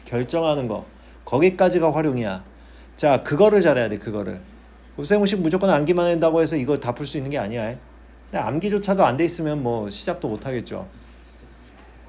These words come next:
자, 그러면 지금 얘가 나왔으니까 이것도, 자, 요거 A 플러스 칠이니까 칠의 제곱은 요거, 요거 전체가 네모죠, 이거. 요거 구하는 거니까. 그 다음 에이비가 십이니까 사십. 자, 네모값 얼마?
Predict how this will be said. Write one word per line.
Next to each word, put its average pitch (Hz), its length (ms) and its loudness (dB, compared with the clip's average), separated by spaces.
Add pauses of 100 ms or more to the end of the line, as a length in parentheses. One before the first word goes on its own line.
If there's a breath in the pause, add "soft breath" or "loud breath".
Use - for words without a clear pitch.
(160)
자, 135 360 4
그러면 208 840 4
지금 180 380 0
얘가 165 200 6
나왔으니까 170 560 4
이것도, 156 760 4
자, 117 320 2
요거 196 440 6
A 160 160 6
플러스 190 240 0
칠이니까 190 480 4
칠의 196 340 0
제곱은 156 840 4 (680 loud breath)
요거, 165 300 8
요거 180 220 6
전체가 190 540 6
네모죠, 175 460 6
이거. 147 400 6 (360)
요거 160 240 4
구하는 160 320 2
거니까. 147 680 4
그 165 80 -2
다음 143 180 4
에이비가 160 420 4
십이니까 175 680 0
사십. 180 480 -2 (460 soft breath)
자, 139 160 -4
네모값 165 420 4
얼마? 196 520 6